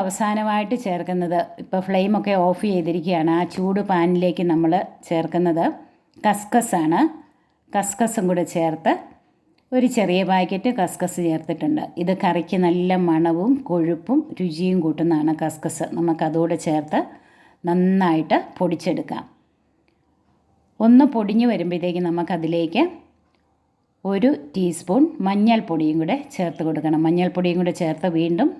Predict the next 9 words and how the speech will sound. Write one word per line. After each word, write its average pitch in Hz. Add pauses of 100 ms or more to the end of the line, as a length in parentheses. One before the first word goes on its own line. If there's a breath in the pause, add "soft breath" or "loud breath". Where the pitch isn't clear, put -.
നന്നായിട്ട് 170
പൊടിച്ച് 165 (120)
നമുക്ക് 170 (1000 loud breath)
ഇത് 196 (200)
ചെറിയ 226
കണ്ണുള്ള 170 (140)
അരിപ്പയിൽ 170 (960)
ഇടഞ്ഞ് 196 (200)
എടുക്കണം. 160